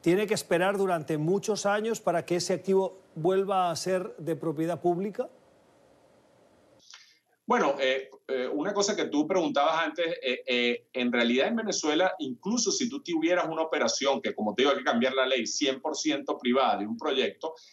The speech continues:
Speaker 2: el Estado cobra treinta y tres por ciento de regalía y cincuenta por ciento de impuestos sobre la renta, es decir, que la mayor parte de las ganancias de todas maneras se quedan en manos del Estado. La propiedad, digamos, de la empresa en sí no es la que, eh,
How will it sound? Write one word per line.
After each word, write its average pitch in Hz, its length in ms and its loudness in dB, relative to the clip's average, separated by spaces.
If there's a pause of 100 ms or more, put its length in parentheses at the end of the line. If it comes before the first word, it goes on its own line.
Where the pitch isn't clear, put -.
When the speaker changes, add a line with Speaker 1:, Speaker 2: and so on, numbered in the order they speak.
(100)
Speaker 2:
el 117 160 2
Estado 139 680 2 (240)
cobra 151 480 2
treinta 120 340 -2
y 107 100 -6
tres 135 240 0
por 156 140 -6
ciento 147 680 -4
de 123 100 2
regalía 117 520 2
y 156 40 -2
cincuenta 120 520 0
por 120 100 -2
ciento 120 300 2
de 131 80 4
impuestos 127 320 0
sobre 139 220 2
la 143 120 4
renta, 127 360 2
es 120 160 -2
decir, 151 220 0
que 117 120 0
la 113 100 2
mayor 113 400 2
parte 165 240 0
de 170 80 2
las 156 140 -2
ganancias 127 480 -2
de 131 100 -4
todas 135 220 0
maneras 135 300 0
se 120 120 -4
quedan 127 260 2
en 110 120 -4
manos 117 260 0
del 123 140 -2
Estado. 101 400 0 (360)
La 117 220 0
propiedad, 123 840 2 (260)
digamos, 123 720 -2
de 113 320 -4
la 110 300 0
empresa 151 540 0
en 131 100 -6
sí 175 300 -2
no 143 180 4
es 135 140 0
la 143 180 0
que, 120 140 0
eh, - 100 -6